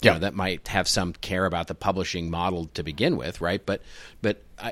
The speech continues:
Speaker 2: you know, you're not gonna see marketers cry if, if, you know, if the brand of the Wall Street Journal starts to degrade because of bad content.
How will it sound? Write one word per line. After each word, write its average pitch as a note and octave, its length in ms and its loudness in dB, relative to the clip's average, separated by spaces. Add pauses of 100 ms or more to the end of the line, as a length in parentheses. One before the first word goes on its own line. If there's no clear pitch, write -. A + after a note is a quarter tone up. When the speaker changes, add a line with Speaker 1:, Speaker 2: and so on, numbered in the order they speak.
Speaker 2:
you C#3 120 0
know, G#2 100 4
you're C3+ 180 4
not G#3 100 6
gonna C3 120 2
see B2 180 4
marketers A2+ 420 6
cry B2 500 10
if, F#2+ 260 0
if, G2+ 340 -2
you G#2+ 120 -2
know, F2+ 180 0
if G#2 180 -4
the G2 100 0
brand G#2 420 4
of F2 100 -4
the F#2+ 100 0
Wall G2+ 180 4
Street F2+ 220 -4
Journal A2 300 0
starts - 280 0
to F#2+ 120 -6
degrade F#2+ 560 4
because F#2+ 260 -2
of E2+ 100 -6
bad F2 300 -2
content. D#3+ 500 -2